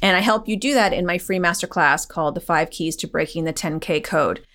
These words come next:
I mean, I'm really proud of this training. Inside the training, you'll learn to stop working harder, start working smarter, achieve your full potential as a wellness entrepreneur. You'll discover exactly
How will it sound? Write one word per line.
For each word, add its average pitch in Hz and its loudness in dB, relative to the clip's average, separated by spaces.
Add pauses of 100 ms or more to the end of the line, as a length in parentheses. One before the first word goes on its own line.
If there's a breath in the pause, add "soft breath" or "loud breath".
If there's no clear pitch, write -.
(260 soft breath)
I 214 6
mean, 254 4
I'm 254 4
really 277 2
proud 262 4
of 233 2
this 226 -2
training. 170 -2
Inside 220 2
the 254 0
training, 214 -2
you'll 202 0
learn 190 0
to 180 0
stop 170 2
working 233 0
harder, 202 2 (180 soft breath)
start - 2
working 214 2
smarter, 190 2 (240)
achieve 190 2
your 226 4
full 247 2
potential 220 0
as - 2
a 233 4
wellness 185 2
entrepreneur. 185 2 (240 soft breath)
You'll 190 0
discover 190 2
exactly 185 2